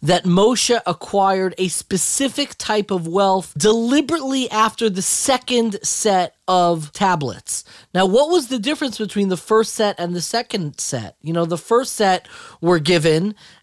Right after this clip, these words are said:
and he had this wonderful set of the Ten Commandments. They were created and hewn by God himself, so to speak, as we're told in the Torah. And then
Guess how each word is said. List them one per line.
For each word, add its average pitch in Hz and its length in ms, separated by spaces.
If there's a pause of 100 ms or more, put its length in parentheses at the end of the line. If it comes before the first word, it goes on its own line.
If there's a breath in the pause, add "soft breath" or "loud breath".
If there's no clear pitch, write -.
and 165 380
he 170 60
had 180 260
this 160 160
wonderful 196 580
set 180 320
of 196 120
the 165 100
Ten 180 260
Commandments. 170 640
They 170 140
were 156 160
created 196 760
and 165 160
hewn 208 340
by 151 180
God 180 420
himself, 165 960
so 175 240
to 151 100
speak, 151 420
as 151 140
we're 143 140
told 175 380
in 156 100
the 147 140
Torah. 160 580 (520 loud breath)
And 190 200
then 262 460